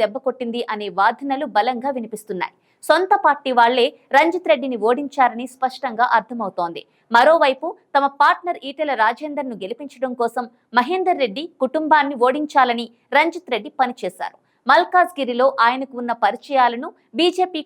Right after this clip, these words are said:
కోసం వినియోగించారనే చర్చలు సాగాయి. ఇలా రంజిత్ రెడ్డిని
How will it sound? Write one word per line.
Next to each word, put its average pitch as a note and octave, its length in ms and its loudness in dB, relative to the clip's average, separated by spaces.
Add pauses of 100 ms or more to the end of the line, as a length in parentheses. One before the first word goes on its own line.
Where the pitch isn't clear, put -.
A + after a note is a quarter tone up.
కోసం C4+ 280 -2
వినియోగించారనే C4+ 760 0 (100)
చర్చలు A3+ 420 -8 (100)
సాగాయి. F3+ 340 0 (340)
ఇలా E4 140 6 (140)
రంజిత్ G#3 340 -6
రెడ్డిని A#3 260 -6